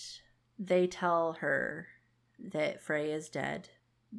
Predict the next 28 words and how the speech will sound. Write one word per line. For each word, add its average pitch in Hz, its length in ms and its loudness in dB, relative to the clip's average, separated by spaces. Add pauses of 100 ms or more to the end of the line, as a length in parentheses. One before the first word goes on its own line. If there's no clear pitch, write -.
(220)
All 156 180 2
the 180 160 2
Adela 165 380 4
trees 156 480 -6
have - 160 -6
been 156 160 -4
burned 143 240 -4
to 160 80 -4
the 151 80 -4
ground, 135 440 -4
and 147 120 -6
that's 156 240 -2
the 180 100 0
way 165 160 0
the 156 160 -2
elves 151 260 -4
are 139 100 -2
able - 280 -6
to - 140 -10
come - 540 -8 (360)
to 156 200 -2
their 147 260 0
realm. - 500 -6 (400)
Aurora, 175 800 6
the 190 80 -4
queen, 160 680 -4 (200)
was 175 180 0
kidnapped, 160 680 2